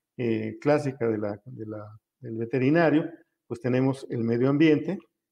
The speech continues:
el microorganismo patógeno y el hospedero, que en este caso es el cerdo. Nosotros tenemos que controlar esos tres puntos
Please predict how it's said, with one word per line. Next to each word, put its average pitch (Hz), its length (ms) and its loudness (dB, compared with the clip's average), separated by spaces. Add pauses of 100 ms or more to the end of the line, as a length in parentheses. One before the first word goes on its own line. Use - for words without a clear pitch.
(120)
el 120 140 -2
microorganismo 113 840 0
patógeno 165 600 0 (400)
y 131 80 2
el 120 100 2
hospedero, 117 500 2
que 117 120 -8
en 113 60 -2
este 117 180 -10
caso 131 260 -6
es 131 140 -10
el 139 160 -4
cerdo. 156 360 -2 (480)
Nosotros 151 280 0
tenemos 151 320 4
que 151 120 -2
controlar 139 440 2
esos 143 280 -6
tres 135 220 -4
puntos - 540 -6